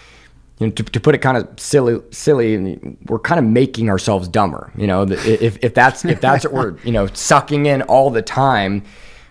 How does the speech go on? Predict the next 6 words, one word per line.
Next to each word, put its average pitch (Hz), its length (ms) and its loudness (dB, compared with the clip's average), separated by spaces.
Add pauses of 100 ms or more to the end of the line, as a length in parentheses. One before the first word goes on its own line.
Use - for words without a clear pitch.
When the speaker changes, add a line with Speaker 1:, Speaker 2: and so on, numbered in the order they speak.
(140)
Speaker 1:
we're 147 280 4
making 147 400 4
ourselves 127 380 2
more 127 280 2
shallow 120 440 2
thinkers. - 640 -6